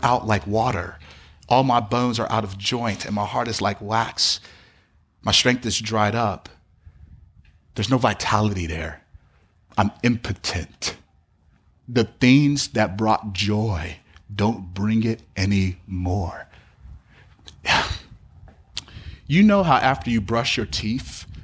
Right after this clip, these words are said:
there's, like, that aftertaste of toothpaste? Have you ever tried to drink something, like, immediately after you brush your teeth? It's nasty. Like, it's like, it just makes you wanna vomit. Yeah? And, and, and, and, and, and what, what he's saying here is, like, if, if, if, if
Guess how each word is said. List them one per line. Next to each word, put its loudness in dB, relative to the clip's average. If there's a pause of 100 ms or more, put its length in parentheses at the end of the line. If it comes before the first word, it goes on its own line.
(120)
there's, 0
like, 0
that 2
aftertaste -2
of -8
toothpaste? -6
Have 0
you 4
ever 4
tried 2
to 0
drink -4
something, 0
like, -2
immediately 0
after -4
you -4
brush -6
your -10
teeth? -4 (360)
It's 0
nasty. -4 (320)
Like, 4
it's 4
like, 4
it 4
just -2
makes 2
you -2
wanna 0
vomit. 0 (280)
Yeah? 0
And, 0
and, 2
and, 0 (340)
and, -2
and, -2
and -2
what, -4
what -2
he's -4
saying 0
here 0
is, -2
like, -6 (520)
if, 2
if, -2
if, -6
if -4